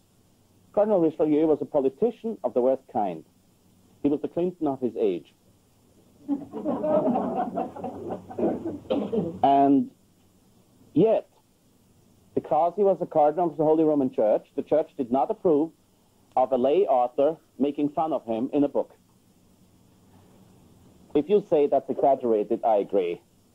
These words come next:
I've read The Three Musketeers four times over. And I read, and I saw practically all the movies based on the book. And I love the book. And Cardinal Richelieu was a criminal. But anyway, the church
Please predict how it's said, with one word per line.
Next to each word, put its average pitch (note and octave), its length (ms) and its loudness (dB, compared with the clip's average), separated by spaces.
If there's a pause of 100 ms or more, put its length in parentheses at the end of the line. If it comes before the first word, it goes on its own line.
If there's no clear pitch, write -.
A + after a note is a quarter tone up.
(160)
I've A#2+ 200 2
read A#2+ 220 0
The G#2+ 80 -20
Three B2+ 160 -2
Musketeers A2+ 640 0
four A2+ 140 0
times G2 300 -4
over. F#2+ 280 2 (960)
And C3 140 2
I C3+ 40 4
read, C3+ 240 0
and B2 180 0
I A#2+ 220 2
saw A#2+ 180 0
practically A2+ 480 -2
all A2 180 4
the G#2 60 0
movies G#2+ 340 -2 (120)
based F#2 240 -2
on F#2+ 80 -6
the E2+ 60 -6
book. E2+ 240 -4 (1200)
And A#2 180 2
I A#2 40 2
love A#2 260 0
the G2+ 60 -12
book. F2 280 -4 (520)
And G#2+ 120 0
Cardinal A#2+ 320 0
Richelieu A2+ 340 0
was A2 300 0
a G#2+ 40 -18
criminal. E2+ 500 -6 (760)
But B2+ 120 2
anyway, C3 480 2
the C#3 80 -4
church G3+ 380 2